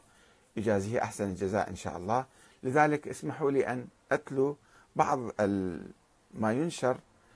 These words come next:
حول هذا الموضوع، وهذا يدفعنا للتشكيك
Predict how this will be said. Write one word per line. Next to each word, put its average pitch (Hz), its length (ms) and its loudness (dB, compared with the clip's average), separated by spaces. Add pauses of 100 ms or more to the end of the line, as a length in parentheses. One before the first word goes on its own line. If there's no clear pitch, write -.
(140)
حول 135 300 4
هذا 104 220 4
الموضوع، 82 500 -4 (1300)
وهذا 139 680 10
يدفعنا 151 440 2
للتشكيك 147 840 -4